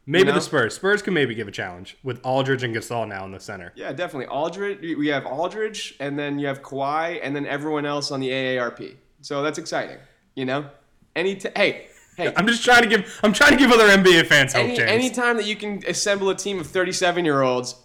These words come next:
Speaker 2: you gotta do it. You know what I mean? Um,
Speaker 1: I mean, we got
Speaker 2: the
Speaker 1: this
Speaker 2: biggest threat to the Warriors this year was the Thunder, who are no longer the biggest threat to the Warriors.
Speaker 1: Yeah, I mean, it's
Speaker 2: Do you think that this is, like, do you think this is an indictment on K D's character? Do you think that this is something that, like, what do you think about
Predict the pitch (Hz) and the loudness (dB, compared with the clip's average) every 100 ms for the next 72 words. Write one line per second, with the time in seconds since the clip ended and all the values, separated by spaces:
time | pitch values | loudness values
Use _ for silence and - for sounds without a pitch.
0 | _ 156 165 175 170 156 170 123 107 127 | _ -2 4 4 4 4 2 2 -2 -2
1 | 147 147 147 147 147 151 147 - _ - | 2 2 2 0 0 0 -2 -10 _ -8
2 | 143 139 135 135 127 - _ _ _ - | -2 0 0 -2 -6 -12 _ _ _ -20
3 | - - - 143 147 170 185 - - _ | -20 -16 -4 -2 0 2 2 0 -12 _
4 | _ _ - 214 147 180 330 - 220 233 | _ _ -4 -4 2 2 2 -6 -2 -2
5 | 233 208 165 180 220 240 214 233 233 226 | -2 -6 -2 -2 -2 -4 -6 -8 -6 -6
6 | 190 190 220 220 147 135 180 180 175 208 | -6 -6 -4 -2 -4 -4 -2 -2 2 4
7 | 220 226 208 220 190 180 165 165 170 151 | 6 6 4 4 0 0 -2 -2 -4 -4
8 | 139 131 120 101 - 135 120 110 113 117 | -6 -6 -8 -12 -6 0 2 0 -2 -4
9 | 113 113 104 - 139 - - - 175 233 | -6 -8 -12 -16 -18 -18 -20 -10 -2 -2
10 | - 254 254 214 233 233 196 214 208 196 | 0 -2 -2 -4 -4 -4 -4 -2 -2 -4
11 | - 131 165 208 233 214 180 175 139 143 | -10 -14 -6 -4 -2 -4 -2 0 2 2
12 | 156 185 165 143 135 151 139 127 - 131 | 2 2 2 0 -2 -4 -2 -2 -4 -6
13 | 123 147 151 190 180 135 127 131 127 131 | -2 -2 -2 -2 0 -2 -2 -6 -6 -8
14 | 123 135 - 135 120 131 127 123 120 120 | -8 -8 -4 -6 -4 -2 0 0 0 -2
15 | - 147 190 185 190 175 165 143 123 - | -4 -4 -2 -2 -2 2 2 2 0 -10